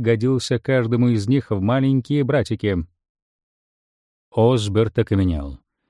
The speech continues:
Ему никогда прежде не доводилось видеть грабителей,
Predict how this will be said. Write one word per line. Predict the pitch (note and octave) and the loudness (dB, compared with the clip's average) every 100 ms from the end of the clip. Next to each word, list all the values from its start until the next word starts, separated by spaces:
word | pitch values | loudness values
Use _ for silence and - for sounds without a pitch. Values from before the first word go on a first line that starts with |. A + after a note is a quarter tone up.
| _ _ | _ _
Ему | F2 G#2 | 0 2
никогда | A2 A2 G2+ G#2+ | 2 0 0 0
прежде | G2 G2+ A2+ G#2 G#2 | 0 0 0 -2 0
не | A2 A2+ | 0 2
доводилось | G#2 G2 G2+ A2 G2+ - | 2 0 2 0 -2 -2
видеть | G#2 G#2+ G#2 | -2 0 -2
грабителей, | G2+ G#2 F#2+ A2 - A#2+ B2 | -2 0 0 -2 -2 -2 -2